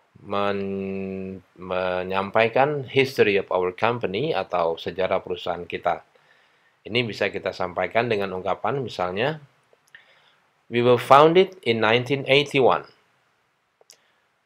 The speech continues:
We were set up in nineteen eighty-one. We were established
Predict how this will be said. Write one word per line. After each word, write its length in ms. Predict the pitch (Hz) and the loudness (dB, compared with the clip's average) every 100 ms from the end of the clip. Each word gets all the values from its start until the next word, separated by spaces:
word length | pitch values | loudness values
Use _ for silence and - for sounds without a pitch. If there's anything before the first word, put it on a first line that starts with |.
| _ | _
We 160 | 117 127 | 0 4
were 160 | 127 | 4
set 320 | 120 - 160 | 2 6 8
up 340 | 135 120 - - _ _ - | 10 10 6 -4 _ _ -6
in 160 | 110 | -2
nineteen 500 | 104 113 123 139 143 117 | 0 0 0 -2 -4 0
eighty-one. 580 | 143 151 143 110 80 - _ _ _ _ _ _ _ _ _ _ _ _ _ _ _ - | 0 0 0 0 0 -4 _ _ _ _ _ _ _ _ _ _ _ _ _ _ _ -2
We 120 | 127 | 2
were 220 | 131 131 | 4 4
established 880 | - 170 - 151 113 98 120 - | 4 0 4 4 4 -2 -2 -10